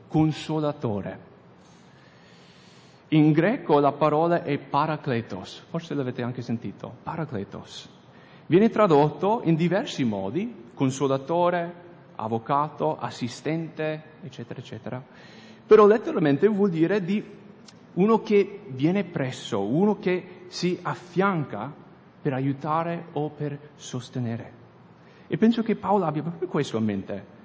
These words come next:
quando prega per gli Efesini, per mezzo dello Spirito, per mezzo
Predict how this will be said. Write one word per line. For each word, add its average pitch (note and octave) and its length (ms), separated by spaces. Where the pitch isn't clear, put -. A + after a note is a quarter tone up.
quando C3+ 340
prega E3 560
per B2 120
gli A#2+ 100
Efesini, A2 580
per C#3+ 160
mezzo E3 380
dello D#3+ 220
Spirito, B2+ 440
per D3 160
mezzo G3 640